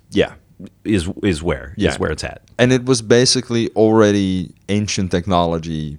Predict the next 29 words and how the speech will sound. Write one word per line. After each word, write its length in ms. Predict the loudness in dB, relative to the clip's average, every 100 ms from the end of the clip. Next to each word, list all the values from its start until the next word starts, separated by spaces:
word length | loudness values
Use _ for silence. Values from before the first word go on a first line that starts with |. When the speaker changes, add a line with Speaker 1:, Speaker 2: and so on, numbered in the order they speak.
| -4
Speaker 1:
back 260 | -4 -2
in 120 | -8
two 140 | -8 -8
thousand 360 | -4 -4 -6
fourteen, 600 | -8 -6 -2 -2 -2 -4 -8 _
fifteen, 640 | _ -4 0 0 0 -2 -8
Speaker 2:
Huh. 60 | _ -20 _
Speaker 1:
and 120 | 0
it 40 | 2
doesn't 220 | 4 4
really 220 | 2 2
do 160 | 2 2
that 200 | 0 -2
much. 360 | -6 -10 -14 -18 -20 _ -14
It 60 | -2
just 200 | -2 0
sort 240 | 2 2
of 120 | 2
generates 460 | 0 0 2 0 0
some 140 | -4
speech. 580 | -4 -2 -2 -2 -10 -14 _ _ _ _
It 100 | -6
sort 160 | -2 -2
of 140 | 0
moves 260 | -2 -2 -2
around 300 | 2 4 4
a 40 |
little 220 | 6 6
bit. 400 | 6 4 2 -8